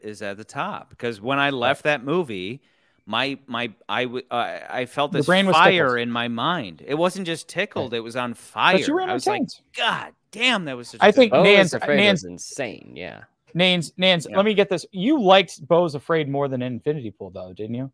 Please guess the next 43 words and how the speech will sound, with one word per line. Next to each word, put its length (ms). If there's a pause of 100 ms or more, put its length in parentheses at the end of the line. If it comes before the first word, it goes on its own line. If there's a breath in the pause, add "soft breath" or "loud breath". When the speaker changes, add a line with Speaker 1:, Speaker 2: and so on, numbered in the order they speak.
(580)
Speaker 3:
Yeah, 160
I 80
did 160
not 240
like 180
Infinity 460
Pool. 280 (640)
Speaker 2:
But 180
you 100
Speaker 1:
Yeah. 80
Speaker 2:
liked 260
Beau 160
is, 100 (140)
yeah, 120
'cause 140
I 80
think, 160
like, 180
Beau 100
Speaker 3:
I 40
Speaker 2:
is 80
Speaker 3:
did 120
Speaker 2:
Afraid 120
Speaker 3:
like 80
Speaker 2:
was 60
a 60
lot 120
Speaker 3:
Beau 60
Speaker 2:
more 60
Speaker 3:
is 60
Speaker 2:
fun. 60 (140)
Speaker 3:
Afraid. 220 (800)
I 120
actually 460
liked 420
Beau 200
is 120
Afraid. 400 (800)
Speaker 2:
Yeah. 80 (3000 soft breath)
Speaker 1:
Yes. 240
Speaker 2:
I 40
don't 100
know. 80